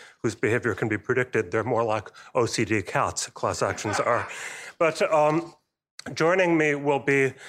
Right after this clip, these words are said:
uh, a very distinguished panel, and, uh,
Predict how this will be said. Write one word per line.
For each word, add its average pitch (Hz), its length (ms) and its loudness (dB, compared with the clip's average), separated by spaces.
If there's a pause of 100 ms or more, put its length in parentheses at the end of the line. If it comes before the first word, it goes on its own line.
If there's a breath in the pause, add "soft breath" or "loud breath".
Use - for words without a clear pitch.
(340 loud breath)
uh, 117 440 4
a 139 120 2
very 185 200 4
distinguished 175 640 0
panel, 107 480 0
and, 123 360 2 (400 loud breath)
uh, 107 340 2